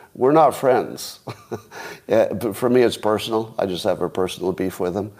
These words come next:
So, you know, uh, irrespective of his message,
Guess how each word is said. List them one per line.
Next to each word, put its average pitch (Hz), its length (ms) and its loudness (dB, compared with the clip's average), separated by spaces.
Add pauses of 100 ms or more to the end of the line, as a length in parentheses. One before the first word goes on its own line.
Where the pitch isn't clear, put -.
(320)
So, 117 380 4
you 123 120 2
know, 107 240 2 (960)
uh, 101 460 6
irrespective 123 680 4
of 98 140 2
his 90 200 -2
message, 92 640 -2